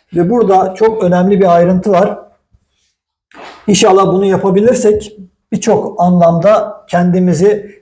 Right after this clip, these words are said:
çekme konusunda bizi uyaracak. Nedir bu? Kendimizi eleştirmek. Efendimiz Aleyhisselam diyor ki, Hazreti Enes'ten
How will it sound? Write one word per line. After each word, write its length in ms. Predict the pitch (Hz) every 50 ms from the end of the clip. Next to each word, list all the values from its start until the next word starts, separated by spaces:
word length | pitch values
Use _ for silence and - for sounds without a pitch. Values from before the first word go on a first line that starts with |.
| _ _
çekme 440 | - - 170 156 170 190 220 214 208
konusunda 800 | 185 170 160 147 - 156 160 170 180 208 208 - - - - -
bizi 220 | 160 165 160 175
uyaracak. 760 | 190 170 160 160 151 143 127 123 120 101 - - - - - _ _ _ -
Nedir 320 | 220 226 196 180 170 156
bu? 360 | 156 202 226 - - - - - _ _ _ _ _ _ _ _
Kendimizi 1000 | - 196 196 208 208 202 190 190 185 185 170 160 190 208 208 202 - - - - -
eleştirmek. 1000 | 160 139 135 120 - - - - 120 117 110 - - - - - - - _ _ _ _ _ _ _ _ _ _ _ _ _ _ _ _ _ _ _ _ _ -
Efendimiz 500 | 185 175 - 233 214 208 208 208 202 190
Aleyhisselam 580 | 202 202 202 - - 196 190 202 202 202 202 208
diyor 160 | 240 240 226
ki, 460 | - 190 180 185 185 - - - - - - _ _ _ _ _ _ _ _ _ _ _ _
Hazreti 400 | - 156 165 156 165 170 - 180
Enes'ten 600 | 165 160 160 165 - - - 175 160 156 - -